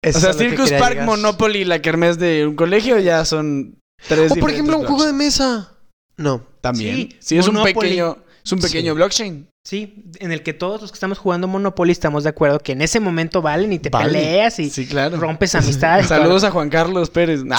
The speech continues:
Speaker 2: <laughs>
Speaker 1: Está bien loco eso.
Speaker 3: Ándale.
Speaker 1: Sí.
Speaker 3: Y así como en todas las cosas del mundo,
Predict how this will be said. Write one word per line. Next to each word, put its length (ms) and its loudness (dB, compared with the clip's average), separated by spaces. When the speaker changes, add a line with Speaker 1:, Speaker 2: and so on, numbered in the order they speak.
Speaker 2:
<laughs> 1040 -2
Speaker 1:
Está 240 0
bien 200 4
loco 220 -2
eso. 240 -4
Speaker 3:
Ándale. 280 -10
Speaker 1:
Sí. 420 -6
Speaker 3:
Y 80 -2
así 200 -4
como 220 -4
en 80 -8
todas 220 -2
las 120 -2
cosas 260 -2
del 140 0
mundo, 580 -2